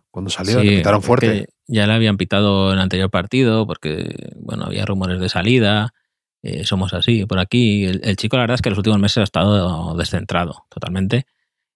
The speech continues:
Speaker 2: Eh, también es lógico, es muy joven, diecinueve años. Eh, tiene una vida peculiar. Recomiendo algún artículo sobre su vida, que, un reportaje que hice la temporada pasada. Pero, pero yo creo que es, que, que puede hacer,
Speaker 1: Que le
Speaker 2: puede
Speaker 1: llamaban,
Speaker 2: hacer
Speaker 1: que le
Speaker 2: carrera.
Speaker 1: llamaban el Joker, me di-, decías.
Speaker 2: Sí, sí, se lo puso, el Joker se lo puso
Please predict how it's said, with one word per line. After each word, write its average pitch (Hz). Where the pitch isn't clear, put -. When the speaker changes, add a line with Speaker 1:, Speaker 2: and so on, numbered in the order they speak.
Speaker 2:
Eh, -
también 95
es 92
lógico, 110
es 120
muy 95
joven, 104
diecinueve 95
años. 110
Eh, 92
tiene 104
una 113
vida 98
peculiar. 101
Recomiendo 104
algún 101
artículo 113
sobre 101
su 107
vida, 117
que, 101
un -
reportaje 104
que 107
hice 104
la 101
temporada 98
pasada. 123
Pero, 175
pero 160
yo 120
creo 139
que 110
es, 104
que, 95
que -
puede 113
hacer, 113
Speaker 1:
Que 117
le 117
Speaker 2:
puede -
Speaker 1:
llamaban, 127
Speaker 2:
hacer 120
Speaker 1:
que 113
le 117
Speaker 2:
carrera. 117
Speaker 1:
llamaban 135
el 120
Joker, 120
me 104
di-, 104
decías. 104
Speaker 2:
Sí, 156
sí, 139
se 113
lo 101
puso, 139
el 117
Joker 165
se 151
lo 127
puso 135